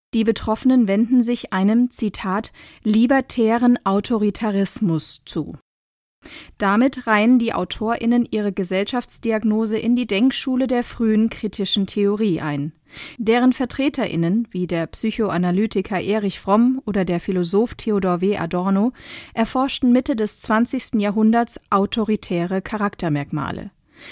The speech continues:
Amlinger und Nachtwey machen bei ihren InterviewpartnerInnen zunächst viele Parallelen zu den Autoritären von damals aus,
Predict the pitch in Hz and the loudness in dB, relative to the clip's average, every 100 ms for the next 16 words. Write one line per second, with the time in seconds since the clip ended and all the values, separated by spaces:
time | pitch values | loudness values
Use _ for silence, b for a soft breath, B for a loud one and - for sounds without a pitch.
0 | B B 196 214 208 202 190 180 175 185 | B B 4 6 6 6 2 2 2 0
1 | - 254 262 233 196 208 220 196 180 180 | -2 -2 -2 0 0 0 0 0 0 -4
2 | 175 165 180 240 208 220 - 208 208 214 | -4 -2 -2 0 0 -2 -2 -4 -2 -2
3 | 202 208 226 233 - 226 226 - - 247 | 0 0 0 -2 0 2 2 0 -2 0
4 | 262 262 269 247 233 240 240 143 143 190 | 0 0 -2 0 2 4 2 0 -2 -2
5 | 165 160 - 170 - 165 160 - 175 180 | -2 -4 -2 -4 -2 -4 -4 -4 -4 -2
6 | 175 156 156 160 165 156 - 147 151 | -2 -4 -2 0 0 -2 -6 -6 -6